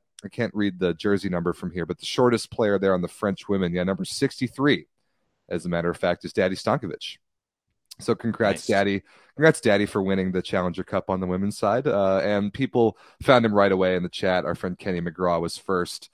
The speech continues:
Speaker 1: Uh, our friend Franz from the Philippines right after that. We found s-, had some people finding, finding Daddy Stankovic here celebrating with the French team. So if you find Daddy Stankovic, comment where he is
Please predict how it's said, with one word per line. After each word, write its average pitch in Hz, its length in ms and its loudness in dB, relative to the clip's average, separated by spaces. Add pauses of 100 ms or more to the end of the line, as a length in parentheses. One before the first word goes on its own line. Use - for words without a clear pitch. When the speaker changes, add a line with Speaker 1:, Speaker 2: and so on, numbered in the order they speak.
(320)
Speaker 1:
Uh, 85 60 -6
our 85 200 0
friend 87 280 -6
Franz 90 380 -2
from 90 160 -8
the 85 40 -6
Philippines 95 720 -2
right 95 200 0
after 92 300 0
that. 123 300 6
We 117 80 -2
found 110 220 2
s-, - 200 -12
had 113 140 -6
some 101 140 -10
people 90 240 -10
finding, 87 540 -6 (400)
finding 92 260 0
Daddy 90 220 0
Stankovic 90 540 -6
here 90 140 -6
celebrating 85 540 -4
with 82 120 -6
the 85 60 -12
French - 300 -8
team. 87 260 -6
So 87 300 -2 (320)
if 113 140 -2
you 113 60 -4
find 135 260 4
Daddy 123 220 6
Stankovic, 110 720 0 (340)
comment 123 400 4
where 110 200 4
he 110 180 -4
is 98 560 -2